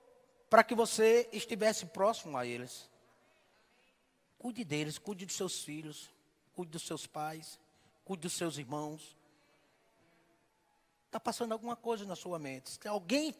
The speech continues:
faltou alguém da sua família, ou alguém está com raiva de você,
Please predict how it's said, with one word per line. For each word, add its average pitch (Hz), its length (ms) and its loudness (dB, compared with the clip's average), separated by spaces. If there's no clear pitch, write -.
faltou 277 440 2
alguém 202 320 8
da 185 120 2
sua 240 200 -4
família, 160 540 0
ou 214 180 8
alguém 190 220 4
está 170 260 2
com - 140 -6
raiva 147 260 2
de 147 80 -6
você, 143 520 -8